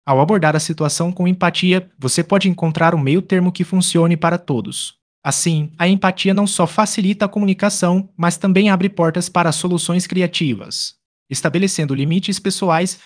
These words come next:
a importância de definir limites em áreas comuns. Definir limites em áreas comuns é fundamental para manter um ambiente harmonioso. Quando você estabelece regras claras, evita conflitos e mal-entendidos.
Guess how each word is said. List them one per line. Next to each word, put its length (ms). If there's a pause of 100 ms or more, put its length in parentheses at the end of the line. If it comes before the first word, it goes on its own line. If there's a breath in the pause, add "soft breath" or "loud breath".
(120 soft breath)
a 80
importância 640
de 100
definir 400
limites 480
em 140
áreas 340
comuns. 400
Definir 480
limites 480
em 140
áreas 320
comuns 420
é 60
fundamental 720
para 180
manter 340
um 100
ambiente 440
harmonioso. 640 (340)
Quando 180
você 200
estabelece 600
regras 380
claras, 480 (260 soft breath)
evita 300
conflitos 680
e 120
mal-entendidos. 1080